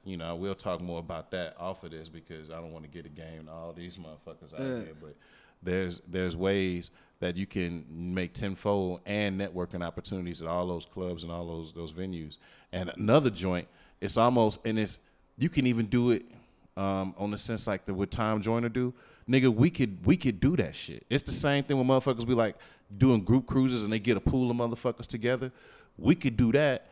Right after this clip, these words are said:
Speaker 1: We can get a venue, or we can just get clubs. Same as C I double A when things, everything is just always popping. Go down to fucking Cancun,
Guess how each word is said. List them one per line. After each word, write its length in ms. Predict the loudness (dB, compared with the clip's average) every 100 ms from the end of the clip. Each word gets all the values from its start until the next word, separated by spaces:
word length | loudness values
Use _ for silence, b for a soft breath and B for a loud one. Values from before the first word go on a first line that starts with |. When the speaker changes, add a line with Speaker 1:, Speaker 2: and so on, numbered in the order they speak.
| b b _ 2
Speaker 1:
We 140 | 2
can 280 | 4 0 -2 -6
get 160 | 0 2
a 60 | 2
venue, 600 | 0 0 2 2 2 0 b b b b b _ 2
or 220 | 4 6
we 140 | 4
can 160 | 2 2
just 240 | 2 2
get 260 | 2 0 -2
clubs. 760 | -6 2 4 4 4 0 -6 b b -4
Same 320 | 2 4 4
as 80 | 0
C 160 | 2 4
I 100 | 6
double 340 | 6 6 6
A 60 | 6
when 160 | 4
things, 260 | 2 0 2
everything 380 | 4 2 2 -2
is 100 | 0
just 120 | 0 2
always 340 | 4 4 2
popping. 480 | 2 0 0 -4 -6 b b b 0
Go 140 | 6 8
down 220 | 8 4
to 60 |
fucking 340 | 2 0 0 -2
Cancun, 800 | 0 0 2 4 6 6 2